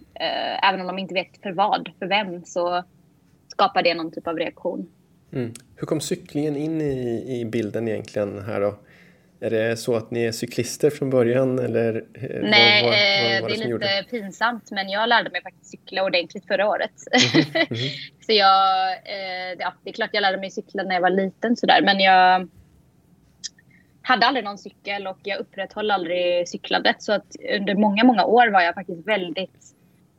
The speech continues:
Speaker 1: osäker, eh, för att jag kände, Gud, det är, eh, det, jag kände mig så skamsen när jag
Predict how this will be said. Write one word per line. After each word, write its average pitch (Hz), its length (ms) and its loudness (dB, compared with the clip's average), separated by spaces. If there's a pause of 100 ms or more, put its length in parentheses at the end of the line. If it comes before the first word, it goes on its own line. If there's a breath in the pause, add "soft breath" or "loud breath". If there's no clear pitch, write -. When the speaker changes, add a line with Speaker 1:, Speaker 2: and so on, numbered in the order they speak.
(160)
Speaker 1:
osäker, 214 760 2 (200)
eh, 190 340 0
för 196 60 -12
att 190 60 -10
jag 196 100 -6
kände, 175 440 -2 (120)
Gud, 180 320 -2
det 175 140 -2
är, 185 420 2 (300)
eh, 131 800 -2
det, 202 300 8
jag 202 160 4
kände 208 160 0
mig 196 80 2
så 196 80 -4
skamsen 220 640 0
när 175 80 -6
jag 180 220 0